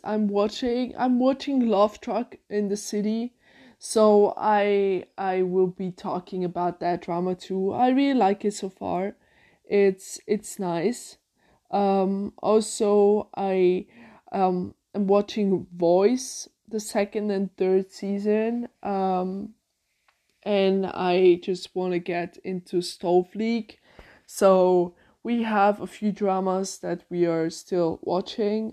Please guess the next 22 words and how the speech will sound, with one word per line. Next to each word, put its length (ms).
Um, 560
so 560
I 100
feel 200
like, 400
uh, 240
February 920
is, 360
like, 420
important 840
because 460
all 280
the 140
dramas 760
from 500
last 480
year 320
that, 440
um, 460
started 640
last 420
year 360